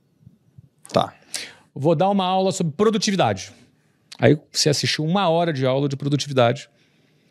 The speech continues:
Speaker 2: Com aquela única aula sobre produtividade,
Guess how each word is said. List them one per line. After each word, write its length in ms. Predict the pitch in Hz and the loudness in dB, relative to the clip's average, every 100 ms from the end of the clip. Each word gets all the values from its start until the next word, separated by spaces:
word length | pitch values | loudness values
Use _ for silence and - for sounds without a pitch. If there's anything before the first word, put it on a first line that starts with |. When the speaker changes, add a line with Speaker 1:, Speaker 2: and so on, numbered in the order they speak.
| _ | _
Speaker 2:
Com 100 | - | -4
aquela 340 | 156 196 202 - | 0 0 -2 -2
única 460 | 202 269 294 - 220 | 0 0 0 0 0
aula 340 | 160 160 156 | 2 0 -2
sobre 280 | - 143 131 | -2 -2 -2
produtividade, 840 | - 196 202 - 170 139 123 131 | 0 2 2 -2 2 2 2 -2